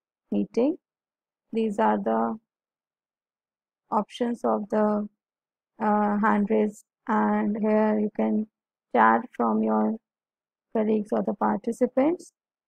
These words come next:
Here you can see the participants who are in your meeting. Right now my friend is in the meeting. You can end up the call from here. Fine. And then the similar way you can chat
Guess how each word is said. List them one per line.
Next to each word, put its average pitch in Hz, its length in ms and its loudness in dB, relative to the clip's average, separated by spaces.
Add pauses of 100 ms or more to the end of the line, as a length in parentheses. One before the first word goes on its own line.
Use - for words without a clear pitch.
(240)
Here 220 240 4
you 226 160 2
can 220 260 -2
see 220 300 -2
the 214 160 0
participants 233 840 -2
who 240 80 -2
are 226 160 0
in 214 160 0
your 220 160 0
meeting. 214 420 -2 (640)
Right 214 260 0
now 226 220 0
my 220 240 -2 (560)
friend 220 200 0
is 214 120 0
in 214 180 0
the 208 100 0
meeting. 208 520 0 (420)
You 220 60 -6
can 226 240 -4
end 220 280 -2
up 233 100 -2 (100)
the 233 180 -2
call 214 380 -2
from 208 260 -2
here. 208 320 0 (840)
Fine. 220 260 -4 (180)
And 220 160 -4
then 226 180 -2
the 247 80 0
similar 254 500 0
way 269 160 0
you 247 200 0
can 285 280 0 (440)
chat 220 260 2